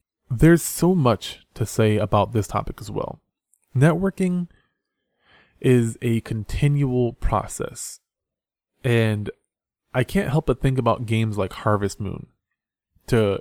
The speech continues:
help illustrate my idea. Because in Harvest Moon, if you're unfamiliar,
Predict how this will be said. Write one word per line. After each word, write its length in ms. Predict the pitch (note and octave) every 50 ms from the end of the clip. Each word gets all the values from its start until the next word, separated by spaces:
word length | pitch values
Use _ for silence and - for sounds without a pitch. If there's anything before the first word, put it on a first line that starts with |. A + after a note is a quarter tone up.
| _ -
help 260 | - - B2+ A2+ - - -
illustrate 560 | B2 A#2+ A2+ G2+ - - A2 G#2 G2+ - - -
my 280 | A2 G#2+ G#2 G#2 G2+
idea. 540 | - G#2 G2+ G2+ G#2+ - A2+ G2+ - - - - _ _ _ _ _ _ _ _ _ _ _ _ _ _ _ _ _ _ _ _ _ _ - - -
Because 240 | C#3+ - D#3 C#3+ C3+
in 80 | D3
Harvest 320 | C#3 C#3+ F3 G3 A3+ G3+ -
Moon, 180 | C#3+ B2 G#2
if 80 | F#2+ F2+
you're 140 | G2+ F2+ -
unfamiliar, 580 | C3+ D3+ D3+ E3+ D3+ A#2 F#2+ - - - -